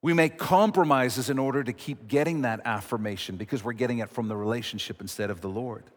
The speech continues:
The problem is that most people are in relationships for those same reasons.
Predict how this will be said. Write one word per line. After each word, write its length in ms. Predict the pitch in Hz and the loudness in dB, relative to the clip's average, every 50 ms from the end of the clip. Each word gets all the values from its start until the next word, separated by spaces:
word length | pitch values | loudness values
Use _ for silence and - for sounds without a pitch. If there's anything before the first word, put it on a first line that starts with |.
| _ _ _ _ _ _ _ _ _ _ _ _ _ _ _ _ _ _ _ _ _ _ _ _ _ _ - | _ _ _ _ _ _ _ _ _ _ _ _ _ _ _ _ _ _ _ _ _ _ _ _ _ _ -4
The 60 | 131 | 0
problem 440 | 104 156 190 202 233 226 196 190 180 | 4 6 8 8 8 6 4 4 4
is 80 | 160 | 6
that 160 | 135 170 156 160 | 6 6 6 6
most 280 | 170 190 202 - - | 6 2 2 2 0
people 280 | - 196 175 - 170 160 | 0 -2 0 4 4 6
are 100 | 156 160 | 6 6
in 140 | 180 202 185 | 4 4 6
relationships 720 | 160 151 147 151 143 - 127 123 - - 156 160 - - | 6 6 6 6 4 0 -2 -2 -2 0 -2 -2 -2 -4
for 160 | - - 156 | -2 -2 0
those 320 | 135 143 170 185 185 180 - | 4 4 4 4 4 2 2
same 400 | - - 190 196 208 208 196 180 | 2 4 4 4 6 4 4 4
reasons. 760 | 208 240 262 247 156 147 101 85 - - - - - - | 4 4 4 2 2 0 -2 -4 -6 -12 -12 -12 -14 -16